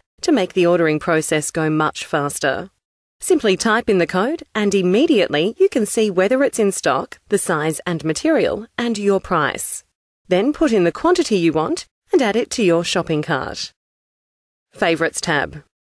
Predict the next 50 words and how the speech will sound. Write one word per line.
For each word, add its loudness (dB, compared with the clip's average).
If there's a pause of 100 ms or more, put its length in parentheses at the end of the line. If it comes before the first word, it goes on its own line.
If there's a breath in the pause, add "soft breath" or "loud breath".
(340)
You 0
will 4
be 0
able 2
to 0
save 0
a 2
list 0
of 0
your 2
favorite -2
items -2
for 0
future -2
orders -2
and 0
be 4
able 2
to -8
see -2
whether 0
they -2
are 0
in -2
stock. -6 (440)
You 2
can 0
also 2
save -2
a 0
cart -2
for -2
future -2
orders -2 (120)
if 0
these 2
are -2
products -2
that -2
you -4
would 2
order 2
again. -4 (500)
If 0
you 4
need 2
to 0
make 2
another 2
order, 2